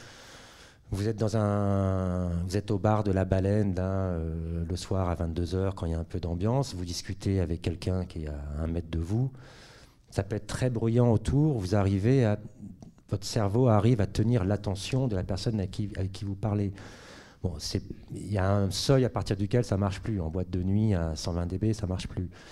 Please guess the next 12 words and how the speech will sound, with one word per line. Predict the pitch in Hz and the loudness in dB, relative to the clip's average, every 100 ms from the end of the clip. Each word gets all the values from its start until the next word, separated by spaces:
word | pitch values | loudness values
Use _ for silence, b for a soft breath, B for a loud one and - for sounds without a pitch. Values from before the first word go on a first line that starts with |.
| B B - | B B -6
Mais | 82 80 | -4 -4
dans | 85 87 | -4 -4
un | 85 | -2
bar | 95 101 95 | 0 0 -2
à | 82 80 80 80 78 | -4 -4 -6 -6 -10
soixante-dix, | - 80 - 87 82 95 | -12 -8 -4 -4 -2 -6
soixante, | 95 101 - 85 80 - 82 80 | -4 -4 -4 -6 -6 -8 -10 -8
quatre-vingts | - 87 85 | -8 -6 -6
D | 82 | -4
B, | 90 110 | -2 -2
ça | 98 | -2
fonctionne. | 107 95 - | -4 -4 0